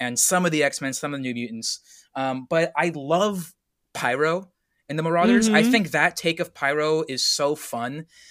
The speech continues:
Speaker 1: And I feel like, and also, like, this dude's crazy. <laughs> He's a fucking
Speaker 2: Yeah.
Speaker 1: madman. He's gonna, he's gonna do whatever. He'll, like, he loves to use his powers.
Speaker 2: "Good day, mate. I'm gonna set people on fire." Like, that's all he
Speaker 1: Yeah.
Speaker 2: does, really, is, is, yeah, he loves it.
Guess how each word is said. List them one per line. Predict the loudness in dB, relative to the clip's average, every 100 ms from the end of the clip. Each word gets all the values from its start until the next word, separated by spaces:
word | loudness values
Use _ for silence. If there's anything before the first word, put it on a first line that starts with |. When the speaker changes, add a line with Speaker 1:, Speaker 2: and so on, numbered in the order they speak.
| -8
Speaker 1:
And | -2
I | -2
feel | -2 -4 2
like, | 4 2 -4 -6
and | 0
also, | 0 2
like, | 0 2
this | -2 0
dude's | -2 -2
crazy. | 4 4 4 0 -12
<laughs> | 2
He's | 4 4
a | 0
fucking | 2 6
Speaker 2:
Yeah. | 8 8
Speaker 1:
madman. | 4 0 -2 -12 -4
He's | 0
gonna, | 2 2 0 _
he's | -2
gonna | 2 2 4
do | 0 2 4 6
whatever. | 6 4 6 4 2
He'll, | 2 2
like, | 4 2 0 -12 _
he | -8
loves | 2 2 2
to | 2
use | 0
his | 0
powers. | -2 -4 -4 -2 -2 -2 -2
Speaker 2:
"Good | 2
day, | 6 4
mate. | 8 8 6
I'm | 2
gonna | 0
set | 0 -2 0
people | 0 4
on | 4 4
fire." | 6 8 6 4 0
Like, | 0
that's | 2 4
all | 6
he | 6
Speaker 1:
Yeah. | 6
Speaker 2:
does, | 6 6 2
really, | 0 2 2 0
is, | 0 -4 -6
is, | -6 -2
yeah, | 0 0 0
he | 2
loves | 4 4 0
it. | -6